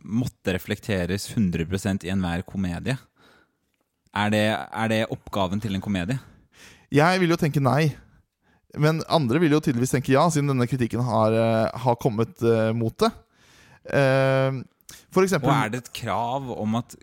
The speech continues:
Speaker 1: komedier skal være evig aktuelle?
Speaker 2: Ja, men, men la oss, la oss ha noen eksempler først, eh, Monica da, eller Fat Monica, som hun, <laughs> som hun ble kalt, er at alle de komiske poengene når hun er med, det er sånn tilbakeblikk-ting hvor hun var overvektig som yngre,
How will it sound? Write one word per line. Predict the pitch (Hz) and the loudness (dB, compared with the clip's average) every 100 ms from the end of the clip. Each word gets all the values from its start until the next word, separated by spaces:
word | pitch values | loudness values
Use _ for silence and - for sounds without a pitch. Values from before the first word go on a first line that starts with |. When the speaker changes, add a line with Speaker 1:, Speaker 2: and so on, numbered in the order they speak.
| - | -16
Speaker 1:
komedier | - 113 92 85 95 | -6 -4 -2 -4 -6
skal | 107 120 | -4 -4
være | 110 101 85 90 | -2 0 -2 -4
evig | 120 90 | -4 -6
aktuelle? | 87 - 110 92 151 170 - | -8 -4 -4 -4 -6 -10 -6
Speaker 2:
Ja, | 135 | 0
men, | 151 180 | 0 0
men | 190 202 | 0 2
la | 175 | 4
oss, | 185 - | 2 2
la | 170 | 2
oss | 170 | 2
ha | 165 | 2
noen | 139 | 0
eksempler | 139 123 110 | 0 -2 -2
først, | 107 123 - - _ - _ - | -4 -4 -8 -20 _ -20 _ 0
eh, | 127 127 123 | 2 2 4
Monica | 143 123 117 185 | 2 2 2 2
da, | 185 147 | 2 0
eller | - 131 | -2 -2
Fat | - - - | -2 -8 -6
Monica, | 127 117 113 160 180 | -2 0 0 0 0
som | 165 143 | 0 0
hun, | 131 131 131 127 - | 0 2 2 2 2
<laughs> | 185 101 131 | 0 0 0
som | 135 127 | 0 0
hun | 131 | 2
ble | 120 | 0
kalt, | - 175 - _ - - - - - - | 2 0 0 _ -20 -20 -20 -20 -20 0
er | 151 165 | 4 4
at | 170 - _ _ _ - | 0 -8 _ _ _ 0
alle | 180 135 151 | 4 4 2
de | - | 0
komiske | 147 127 131 | 0 0 0
poengene | 151 123 127 | 0 0 0
når | 147 131 | 0 0
hun | 120 | 0
er | 123 | 2
med, | 123 170 | 2 4
det | 143 | 2
er | 135 | 2
sånn | 127 | -2
tilbakeblikk-ting | 135 127 104 107 110 120 120 | 2 2 0 -6 -4 -2 -2
hvor | 117 | -2
hun | 110 | 0
var | 107 113 | 2 4
overvektig | 104 107 - 110 | 2 -4 -2 -2
som | 104 107 107 | 0 -2 -2
yngre, | - 113 117 196 | -2 0 2 0